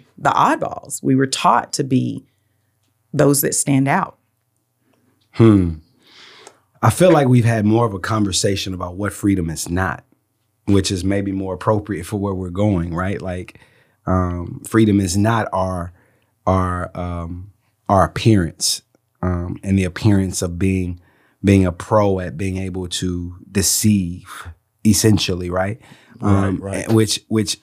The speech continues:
Speaker 2: to me begins to expose where it all comes from, right? The root of it is that there is a manipulator that has a plan to always make things feel and look one-off. You know, like, you know, "Oh, well,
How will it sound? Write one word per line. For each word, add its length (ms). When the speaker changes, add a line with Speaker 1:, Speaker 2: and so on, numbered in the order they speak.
Speaker 2:
to 120
me 180
begins 400
to 80
expose 560
where 120
it 60
all 160
comes 280
from, 260
right? 200
The 80
root 220
of 160
it 80
is 200
that 260
there 260
is 220
a 120
manipulator 960
that 180
has 460
a 100
plan 560
to 260
always 480
make 320
things 440
feel 380
and 300
look 280
one-off. 840
You 140
know, 180
like, 340
you 140
know, 340
"Oh, 240
well, 320